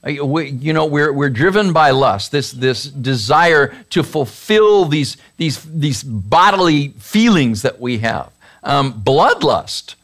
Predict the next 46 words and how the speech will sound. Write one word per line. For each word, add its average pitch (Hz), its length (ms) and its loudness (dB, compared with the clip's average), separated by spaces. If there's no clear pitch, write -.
Uh, 110 60 -6
you, 139 160 -2
you 135 220 -2
didn't 185 160 -2
know 180 100 2
that 170 180 2
was 127 120 -4
a 127 60 0
thing, 240 280 -4
perhaps. 101 600 -4
But 147 340 0
video 165 460 0
games 117 540 -2
give 117 400 -2
this, 214 420 0
uh, 110 240 0
expression 113 640 -4
all 117 220 0
the 131 100 -2
time. 135 440 -2
You 143 160 -2
know, 143 80 0
why 160 300 4
are 180 100 2
you 185 140 -4
playing 185 380 0
video 175 340 0
games? 113 260 -2
The, 131 220 0
the, 143 200 2
the, 127 280 2
the 123 180 -2
first-person 151 680 -2
shooter 160 440 -4
games. 101 280 -4
Well, 160 180 0
why 160 200 2
are 233 60 -2
you 220 120 -6
playing 196 300 -2
that 202 160 -2
game? 202 380 -8
Well, 151 160 0
it's 170 160 -2
fun. 127 460 0
Stop. - 640 -4